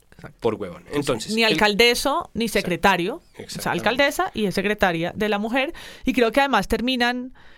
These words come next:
Speaker 2: la columna muy bien. Dicen, "Coincidimos con los argumentos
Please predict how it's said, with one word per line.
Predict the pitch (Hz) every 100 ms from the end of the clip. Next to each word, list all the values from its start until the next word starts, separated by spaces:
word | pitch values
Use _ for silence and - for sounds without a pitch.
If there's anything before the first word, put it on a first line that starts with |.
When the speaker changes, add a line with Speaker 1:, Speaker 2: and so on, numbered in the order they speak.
| - - _ -
Speaker 2:
la | 220 220
columna | 226 196 170 180
muy | 220
bien. | 233 302 - -
Dicen, | - 220
"Coincidimos | 208 240 202 247 240 247 277 -
con | 302
los | 285 269
argumentos | 220 208 208 190 214 226 -